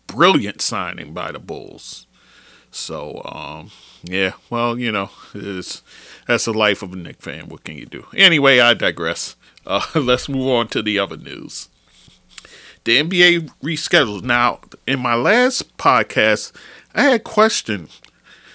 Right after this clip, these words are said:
When, what's happening with these postponed games? What, what are gonna happen? So, it looks like the N B A's rescheduled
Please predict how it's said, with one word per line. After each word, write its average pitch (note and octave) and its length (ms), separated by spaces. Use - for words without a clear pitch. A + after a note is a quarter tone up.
When, F#3+ 440
what's D3+ 280
happening E3 380
with D3 200
these C#3 300
postponed F#3 800
games? G3 600
What, B2 200
what A#2+ 220
are C3+ 40
gonna C#3 240
happen? E3+ 400
So, A2 640
it B2 80
looks D#3 280
like D3 220
the G#2+ 160
N C#3 120
B D3 120
A's C#3+ 280
rescheduled A#2+ 840